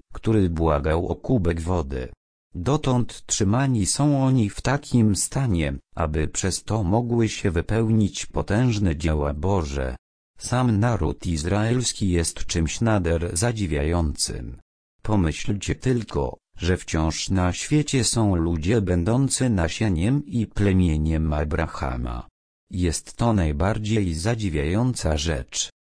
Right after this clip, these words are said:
Wszystkie inne narody są wymieszane,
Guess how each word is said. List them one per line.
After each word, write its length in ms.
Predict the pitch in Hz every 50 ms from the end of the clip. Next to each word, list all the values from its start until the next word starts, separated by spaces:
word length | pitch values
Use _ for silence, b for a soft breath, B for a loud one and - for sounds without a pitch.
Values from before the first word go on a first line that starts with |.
| _ _
Wszystkie 600 | _ - - - 160 160 - - - - - 131
inne 640 | 123 - - 110 113 107 95 85 82 78 76 71 67
narody 520 | 71 80 92 92 107 123 120 117 135 135
są 320 | 127 - - 127 120 117 110
wymieszane, 880 | 104 110 101 85 76 67 - - - - 64 60 58 58 - - -